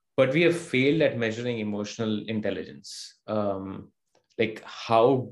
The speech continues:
good have been, have we been emotionally, and how much have we grown, uh, uh, to handle emotions? Um,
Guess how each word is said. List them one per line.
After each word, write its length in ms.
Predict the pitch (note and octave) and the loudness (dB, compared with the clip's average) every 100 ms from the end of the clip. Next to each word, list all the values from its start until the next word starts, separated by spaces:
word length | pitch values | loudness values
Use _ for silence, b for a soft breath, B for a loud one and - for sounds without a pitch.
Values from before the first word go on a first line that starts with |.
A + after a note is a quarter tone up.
| - _ | -16 _
good 300 | B2 B2 B2 | -2 -2 -2
have 360 | G#2 G#2+ G#2+ G#2+ | -4 0 0 0
been, 280 | A#2 A#2 G#2+ | 0 -2 -6
have 300 | - A2 A2 | -2 -2 0
we 100 | A2+ | 0
been 360 | A2+ A2 G#2 | 0 0 -2
emotionally, 480 | G#2 G2+ G2+ A2 A2 | -4 -4 -4 -2 0
and 120 | G#2+ | 0
how 380 | G#2 A2 B2 - | 2 4 4 0
much 220 | A#2 A2+ | -4 -4
have 180 | - G#2 | -2 -2
we 280 | G#2+ G#2+ G#2 - G#2+ | -2 -2 -4 -8 -2
grown, 480 | A2 G#2+ G#2 G#2 G2+ _ _ - | 2 2 2 -4 -8 _ _ -6
uh, 400 | G2 F#2+ E2 - b b b b b _ - | -4 -2 -6 -8 b b b b b _ -8
uh, 220 | G#2+ G#2 | -4 -2
to 160 | G2+ A#2 | 0 0
handle 340 | G#2+ G#2 G#2 | 0 0 -2
emotions? 720 | G2 G2+ F#2+ - G2 F2+ - _ _ b b b b | -4 -4 -8 -8 -14 -14 -18 _ _ b b b b
Um, 480 | A2 A2 A2 G#2+ | -4 -2 -2 -4